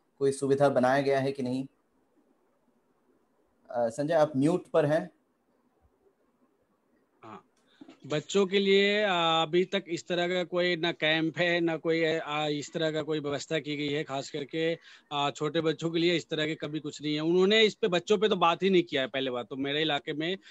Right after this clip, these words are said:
Speaker 2: और बिहार जैसे जगहों पे बच्चों पे कोई बात ही नहीं किया है।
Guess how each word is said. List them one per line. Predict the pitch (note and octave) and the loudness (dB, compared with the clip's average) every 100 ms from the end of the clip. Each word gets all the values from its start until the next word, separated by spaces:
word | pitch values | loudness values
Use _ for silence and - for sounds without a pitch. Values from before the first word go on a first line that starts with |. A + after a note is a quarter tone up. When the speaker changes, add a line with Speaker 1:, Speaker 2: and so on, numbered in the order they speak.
| - - | -20 -4
Speaker 2:
और | D3 C#3+ | -2 -2
बिहार | D3 C3+ E3 | -2 0 2
जैसे | E3+ E3 | 2 0
जगहों | E3+ D3+ D#3+ | -4 -2 -2
पे | D#3+ F#3 | -2 -2
बच्चों | D#3+ - E3+ | -2 -4 -6
पे | F#3 | -4
कोई | F3+ | -2
बात | D#3 D3 | -2 -2
ही | E3 | -2
नहीं | D#3 | -4
किया | B2+ A#2+ A2 | -4 -8 -8
है। | F#2+ | -8